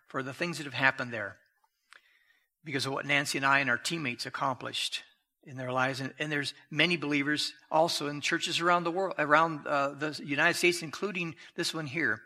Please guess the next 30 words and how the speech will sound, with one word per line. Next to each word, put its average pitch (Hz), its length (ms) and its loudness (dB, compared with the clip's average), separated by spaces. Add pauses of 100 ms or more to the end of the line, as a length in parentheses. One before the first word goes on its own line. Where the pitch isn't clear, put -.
(360)
When 139 120 -4
they 135 60 -6
heard 151 300 2
of 131 80 -6
what 139 340 -4
God 147 240 4
had 135 160 -4
done, 151 400 2
they 151 160 0
also 147 320 0
have 117 220 -14
praised 123 340 -4
God, 120 240 -2
and 117 60 -10
they 120 60 -10
continue 131 420 -10
to 123 60 -12
do 127 40 -14
so. 127 160 -10
So 139 140 -10
God 180 280 2
is 160 120 -2
hor-, 120 200 -6
honored, 123 380 0 (340)
and 127 140 -8
God 147 240 6
is 131 80 -6
glorified. 120 460 -4
We're 180 160 6
not. 104 260 0